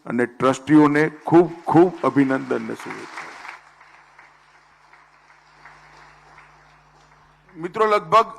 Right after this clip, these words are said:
આઝાદીના સિત્તેર વર્ષ સુધી જન સુખાકારીના ક્ષેત્રમાં આરોગ્યને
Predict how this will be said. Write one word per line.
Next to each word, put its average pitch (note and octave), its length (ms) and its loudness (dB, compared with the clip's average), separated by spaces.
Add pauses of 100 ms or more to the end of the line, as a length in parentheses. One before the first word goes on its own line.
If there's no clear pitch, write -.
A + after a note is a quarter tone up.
(160)
આઝાદીના F#3+ 680 -2
સિત્તેર G#3 400 -4
વર્ષ F#3 320 -4
સુધી F3 320 -10 (4000)
જન F#3 240 0
સુખાકારીના F#3+ 880 -2
ક્ષેત્રમાં F3+ 560 -4
આરોગ્યને D#3+ 640 -2